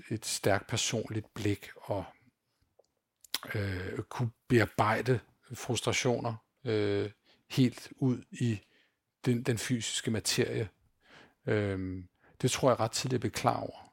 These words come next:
at det var det, billedkunstnere gjorde, hvis de var dygtige nok. Øh, så da, da vi nåede dertil, det skete jo så også lidt i trin, fordi så fik jeg lov at komme med på en gruppeudstilling hos et mindre galleri i København, og,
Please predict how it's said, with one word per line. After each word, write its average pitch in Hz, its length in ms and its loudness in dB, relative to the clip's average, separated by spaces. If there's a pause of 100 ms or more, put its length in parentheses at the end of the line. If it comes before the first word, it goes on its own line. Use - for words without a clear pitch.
at - 160 -6
det 110 100 0
var 104 60 2
det, 104 180 -2
billedkunstnere 107 640 -4
gjorde, 104 340 -2
hvis 107 140 -6
de 101 140 -8
var 101 60 -4
dygtige 104 420 -6
nok. 90 320 -4 (1300)
Øh, 107 300 0
så 123 160 6
da, 117 220 8 (200)
da 117 80 6
vi 110 120 2
nåede 156 400 8
dertil, 139 480 6 (340)
det 147 120 8
skete 156 320 8
jo 156 60 6
så 143 140 6
også 127 300 8
lidt 135 100 4
i 139 40 0
trin, 139 400 6
fordi 123 280 0
så 135 200 4
fik 127 300 2
jeg 127 100 8
lov 120 180 8
at 131 60 2
komme 131 240 2
med 120 180 6
på 139 180 0
en 131 160 -2
gruppeudstilling 127 800 2
hos 113 260 -2
et 123 180 -2
mindre 117 300 4
galleri 107 380 4
i - 160 -10
København, 113 400 0 (1200)
og, 117 360 2